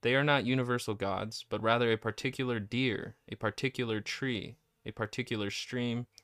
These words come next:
a particular ghost. Just as there is no barrier between humans and other beings, neither is there a strict hierarchy. Non-human entities do not exist merely to provide for the needs of man, nor are they all powerful gods who run the world as they wish.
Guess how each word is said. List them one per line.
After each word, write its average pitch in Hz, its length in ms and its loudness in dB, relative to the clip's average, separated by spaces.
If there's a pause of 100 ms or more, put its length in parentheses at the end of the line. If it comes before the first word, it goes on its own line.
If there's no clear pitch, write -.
(160)
a 104 60 -6
particular 107 600 -2
ghost. - 600 -6 (1500)
Just 151 220 2
as 165 160 2
there 135 340 6
is 127 260 4
no 117 200 6
barrier 113 500 2
between 110 320 0
humans 107 300 2
and 107 100 2
other 104 140 0
beings, 107 400 -2
neither 113 280 2
is 110 140 2
there 104 160 0
a 98 80 -2
strict - 360 -4
hierarchy. 95 760 -2 (480)
Non-human 139 400 6
entities 127 500 2
do 117 140 -2
not 113 200 4
exist 110 440 -2
merely 113 320 2
to 107 80 -6
provide 104 420 2
for 107 140 -4
the 107 80 -2
needs 98 260 -2
of 104 140 -4
man, 120 380 0 (460)
nor 135 460 4 (160)
are 110 160 2
they 110 160 4
all 104 160 6
powerful 110 520 2
gods 101 440 4
who 101 120 -4
run 107 180 0
the 101 80 0
world 101 320 0
as 95 100 -4
they 92 140 -6
wish. 95 500 -8